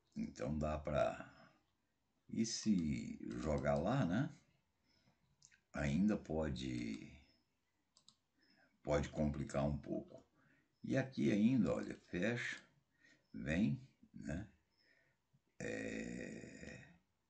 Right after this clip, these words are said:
Se você faz esse golpe aqui, ó, que é da...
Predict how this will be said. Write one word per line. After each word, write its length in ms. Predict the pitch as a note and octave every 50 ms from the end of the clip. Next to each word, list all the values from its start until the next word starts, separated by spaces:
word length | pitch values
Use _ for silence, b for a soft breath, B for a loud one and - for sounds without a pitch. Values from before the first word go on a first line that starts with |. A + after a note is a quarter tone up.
| _ _ _ _ _ _ _ - - _ _ _ _ _ _ _ _ _ _ - - - - - _ _ _ - - _ -
Se 200 | - - - F2
você 360 | F2 G#2 G2 - - F#2+ E2+
faz 360 | - - D#2 C2+ B1+ B1 C2+
esse 240 | F2+ F#2+ - - D2+
golpe 420 | B1+ - C2+ C2+ C2 C2 C2 -
aqui, 280 | D#2 - - - G#2 G#2
ó, 100 | G2 - -
que 240 | - - - - A#1+
é 40 |
da... 240 | A1+ - - - -